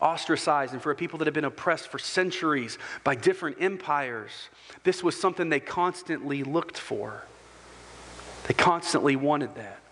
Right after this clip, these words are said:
They wanted a king who would establish Israel as top dog among the world powers.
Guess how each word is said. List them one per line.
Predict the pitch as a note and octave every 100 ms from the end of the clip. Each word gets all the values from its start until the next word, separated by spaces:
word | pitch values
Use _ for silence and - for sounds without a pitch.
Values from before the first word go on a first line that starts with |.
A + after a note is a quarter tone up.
| - - -
They | D3+
wanted | E3 E3
a | C#3+
king | - F#3 F3+ D3+
who | D3
would | D3+ C3
establish | B2+ - - D#3+ E3 D3 -
Israel | E3 D3+ D3 B2
as | B2 A#2+
top | - E3+ D#3+
dog | D#3 D3+ D3+ A#2+ - - - _ _ _ _ _ _ - -
among | C3+ C3
the | C3
world | C3+ B2+
powers. | - C3 C3 A2